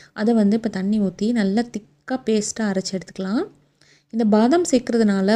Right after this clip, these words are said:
உங்க பாயாசம் ரொம்ப, ரொம்ப சூப்பரான டேஸ்டா இருக்கும், க்ரீமியான டெக்ஸ்சரா இருக்கும். இப்போ இது கூடவே சேமியா வெந்ததுக்கப்புறம் நான் ஒரு ஒன்றரை லிட்டர் அளவுக்கு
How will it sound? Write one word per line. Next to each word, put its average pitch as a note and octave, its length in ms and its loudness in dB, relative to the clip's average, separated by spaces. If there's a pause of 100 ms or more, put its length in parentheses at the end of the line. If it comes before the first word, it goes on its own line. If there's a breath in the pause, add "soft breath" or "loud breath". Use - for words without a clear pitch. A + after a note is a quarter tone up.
உங்க G#3 120 4 (120)
பாயாசம் A3+ 600 0
ரொம்ப, F#3+ 320 0
ரொம்ப B3 220 4
சூப்பரான G#3 560 -2
டேஸ்டா G3 340 -6
இருக்கும், G#3+ 300 -2 (440 loud breath)
க்ரீமியான B3+ 560 4
டெக்ஸ்சரா F#3+ 400 -2
இருக்கும். F#3+ 320 -2 (840 soft breath)
இப்போ A#3+ 160 2 (220)
இது A#3+ 80 4 (100)
கூடவே A#3 260 8 (100)
சேமியா A3 400 6
வெந்ததுக்கப்புறம் G#3+ 640 0
நான் B3 160 2
ஒரு G#3 160 4
ஒன்றரை G#3 260 2
லிட்டர் A3+ 320 2
அளவுக்கு F#3+ 400 0